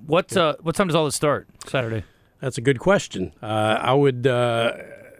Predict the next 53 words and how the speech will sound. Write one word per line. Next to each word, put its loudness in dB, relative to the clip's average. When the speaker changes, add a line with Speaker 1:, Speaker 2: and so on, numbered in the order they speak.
Speaker 2:
they 4
say 2
get 2
there 2
at -6
four. 0
If -6
you 0
really 6
wanna 0
get 0
in 0
on -2
everything, -2
you -8
know, -4
if -8
you -4
wanna, -2
if -16
you -10
wanna -8
talk -4
to -12
people, -4
if -12
you -8
wanna -4
get -4
in 2
on 0
the -2
Speaker 1:
Mm-hmm. -4
Speaker 2:
auctions -8
and -10
buy -4
all -4
that, -10
they, -8
they -8
recommend -4
getting -4
there -8
at -16
four -12
o'clock, -10
and -12
the -16
films -6
start -12
sometime -10
after -14
that. -18